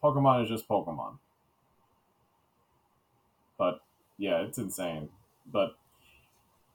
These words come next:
uh, I think this year we played a good, healthy amount of, like, a mix of everything.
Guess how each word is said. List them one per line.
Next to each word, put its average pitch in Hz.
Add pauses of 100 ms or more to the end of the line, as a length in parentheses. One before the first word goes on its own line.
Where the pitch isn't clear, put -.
(160)
uh, 135
I 131
think 202
this 151
year 156
we 139
played 135
a 120
good, 117
healthy 117
amount 101 (100)
of, 95 (1000)
like, 113 (260)
a 127
mix 117
of 107
everything. 123